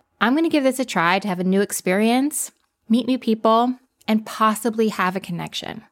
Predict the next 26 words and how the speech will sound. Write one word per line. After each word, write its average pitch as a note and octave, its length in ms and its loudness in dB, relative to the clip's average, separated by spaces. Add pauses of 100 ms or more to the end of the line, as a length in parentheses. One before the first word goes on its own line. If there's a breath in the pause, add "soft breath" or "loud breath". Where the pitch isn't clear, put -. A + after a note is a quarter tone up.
(160)
When B3 140 2
you D4+ 140 4
take - 540 -4
that D4 240 0
pressure F#3 440 -4
off D3+ 220 -2
of G3 160 -2
yourself, A#3+ 640 0 (220 soft breath)
when G3+ 180 2
you A3 100 4
take A3+ 240 -2
the A#3+ 100 0
pressure F#3+ 440 -2
off D#3+ 220 -2
of F3 160 -2
your D3+ 160 -2
date D#3 600 -2 (420)
to A3 100 2
give F#3+ 360 0
you A3 560 0
self-confidence, C4+ 1160 -2 (880 soft breath)
it B3+ 180 -2
makes B3 500 -2 (480)
the G#3+ 160 0
whole A3+ 460 2
thing F#3 520 -2